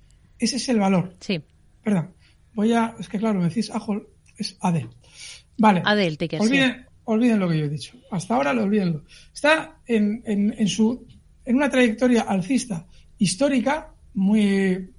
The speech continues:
Speaker 1: bueno, con grandes recortes, pero alcista a largo plazo. Todos los que tiene que ver, todo lo que tiene que ver con la bebida, alimentación, en los últimos años se ha demostrado ser valores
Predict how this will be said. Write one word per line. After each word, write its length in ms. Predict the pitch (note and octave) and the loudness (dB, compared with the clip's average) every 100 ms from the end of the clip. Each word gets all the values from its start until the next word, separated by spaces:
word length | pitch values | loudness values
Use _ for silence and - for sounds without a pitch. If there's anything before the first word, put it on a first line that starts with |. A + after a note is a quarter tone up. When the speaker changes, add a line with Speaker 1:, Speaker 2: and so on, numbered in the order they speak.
| - | -8
Speaker 1:
bueno, 300 | A#3 A#3 - - | -6 -8 -14 -20
con 360 | - F3+ E3+ E3 | -6 0 0 2
grandes 360 | G3 G3 F#3+ | 2 2 2
recortes, 600 | F3+ F3+ A3 A#3 A#3+ C#4 - | 2 0 0 0 -2 -6 -6
pero 280 | F#3+ F#3+ | -6 -4
alcista 440 | E3+ D#3 A#3 - G3+ | -2 2 2 2 0
a 40 | |
largo 240 | G3+ G3+ G3+ | 2 2 2
plazo. 360 | A#3+ B3 C#4+ - - - - _ | 0 -2 -8 -12 -20 -20 -20 _
Todos 260 | D#4+ E4+ D#4+ | 0 2 4
los 220 | C#4 - | 4 2
que 120 | B3 | 0
tiene 200 | A#3+ C4+ | 2 2
que 60 | A#3+ | 4
ver, 180 | B3+ B3+ | 2 0
todo 120 | D4 | 0
lo 60 | C4+ | 2
que 40 | |
tiene 140 | B3 B3 | 2 2
que 60 | |
ver 60 | A#3 | 2
con 140 | G#3+ | 0
la 80 | F#3 | 2
bebida, 460 | F3+ A3 A3+ A3+ G#3 | 2 2 2 2 2
alimentación, 720 | F#3 E3+ E3 F#3 A#3 A3+ B3 - _ _ _ _ _ _ _ _ | 2 0 0 0 0 0 -4 -18 _ _ _ _ _ _ _ _
en 100 | A3+ | 0
los 100 | A3 | 0
últimos 320 | D4+ D4+ C4 | 0 0 0
años 240 | C#4 C#4 B3+ | 2 0 0
se 80 | |
ha 40 | B3 | 2
demostrado 440 | C4 B3 C4 B3+ | 2 2 2 0
ser 340 | - B3+ B3+ - - | 0 -2 -2 -10 -6
valores 580 | F#3 G3+ B3 B3+ - | -2 0 2 0 -4